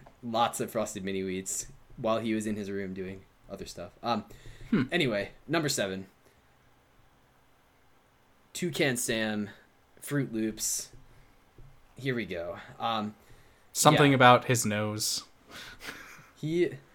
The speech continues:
Speaker 1: hey, it, is it a
Speaker 2: No,
Speaker 1: nose?
Speaker 2: no,
Speaker 1: Is it a
Speaker 2: that
Speaker 1: beak?
Speaker 2: was, that was one of the ad campaigns. It was something about, like,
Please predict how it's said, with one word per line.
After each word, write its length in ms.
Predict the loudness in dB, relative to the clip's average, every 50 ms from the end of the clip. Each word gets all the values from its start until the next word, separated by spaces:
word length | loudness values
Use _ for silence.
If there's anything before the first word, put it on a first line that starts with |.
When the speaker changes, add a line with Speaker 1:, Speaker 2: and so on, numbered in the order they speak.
| -8 0
Speaker 1:
hey, 480 | 4 4 6 8 8 6 4 2 -4 -8 -8 -4
it, 180 | -4 -4 -4 -4 -8 _ _ _ _ _ _ _ -4
is 140 | -2 2 2
it 120 | 4 4 8
a 40 |
Speaker 2:
No, 160 | 10 12 12 12
Speaker 1:
nose? 80 | 12
Speaker 2:
no, 160 | 12 12 12 12
Speaker 1:
Is 40 | 12
it 40 |
a 20 | 12
Speaker 2:
that 140 | 12 12 12
Speaker 1:
beak? 80 | 12 12
Speaker 2:
was, 260 | 12 12 12 12 6 8
that 240 | 12 12 12 12 12
was 300 | 12 10 10 8 6 4
one 160 | 8 8 10
of 140 | 10 10 10 8
the 160 | 8 10 12
ad 220 | 12 12 12 12 8
campaigns. 520 | 4 6 6 6 4 0 -2 -2 -2 -2
It 40 | 0
was 120 | 2 4
something 240 | 4 6 6 8 10
about, 220 | 12 12 12 12
like, 260 | 12 10 8 8 4